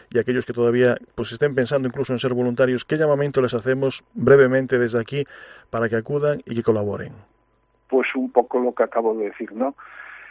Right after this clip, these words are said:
Speaker 2: Que sean empáticos, que se pongan, mm, las zapatillas de aquellos que, que están en una situación desfavorecida. Yo he visto, bueno, estando aquí en el Banco de Alimentos, muchas personas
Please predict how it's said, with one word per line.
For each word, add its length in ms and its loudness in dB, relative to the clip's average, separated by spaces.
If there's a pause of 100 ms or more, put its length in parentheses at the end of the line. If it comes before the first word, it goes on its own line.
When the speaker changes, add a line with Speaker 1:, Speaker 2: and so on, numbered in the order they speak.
(140)
Speaker 2:
Que 140 -2
sean 240 4
empáticos, 720 -4
que 120 -4
se 140 0
pongan, 600 -2 (160)
mm, 560 0
las 220 2
zapatillas 680 -2 (500)
de 140 -2
aquellos 540 -2 (500)
que, 680 -4 (120)
que 100 -2
están 380 -2
en 140 2
una 240 2
situación 480 -4
desfavorecida. 840 -4
Yo 260 4
he 100 2
visto, 600 -2 (240)
bueno, 400 -2
estando 400 -4
aquí 220 -2
en 120 0
el 80 -2
Banco 260 -2
de 40 2
Alimentos, 520 -2
muchas 360 -4
personas 560 -2